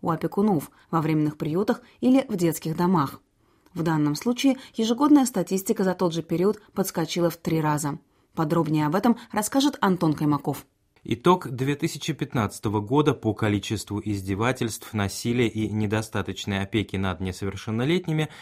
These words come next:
Speaker 2: Министерство труда и социальных дел подведёт, как ожидается, весной. Большое количество детей,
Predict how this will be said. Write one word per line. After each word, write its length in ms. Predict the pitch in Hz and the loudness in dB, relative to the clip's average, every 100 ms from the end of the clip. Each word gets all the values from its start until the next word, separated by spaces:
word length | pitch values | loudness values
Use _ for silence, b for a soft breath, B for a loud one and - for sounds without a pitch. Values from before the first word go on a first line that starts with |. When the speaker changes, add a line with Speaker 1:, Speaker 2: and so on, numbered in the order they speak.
| B B | B B
Speaker 2:
Министерство 640 | 123 131 135 170 160 - 151 | 0 2 2 -2 -2 0 -2
труда 460 | 151 127 113 123 135 | 0 -2 0 2 2
и 140 | 117 | 0
социальных 600 | - 110 120 113 104 98 | -8 -6 -2 0 0 -2
дел 200 | 101 127 | 0 0
подведёт, 540 | 123 110 98 98 113 - | 0 -4 -2 -2 -2 -2
как 240 | 95 - | -4 -4
ожидается, 560 | 95 92 98 92 - 95 | -6 -2 -2 -2 -4 -2
весной. 500 | 98 - 104 90 - _ B B B B | -2 -2 -2 -2 -6 _ B B B B
Большое 300 | - 104 135 | -2 0 0
количество 500 | 120 113 110 107 110 | 0 0 -2 -4 -2
детей, 720 | 104 107 104 - 139 147 151 | -2 -2 -4 0 2 2 0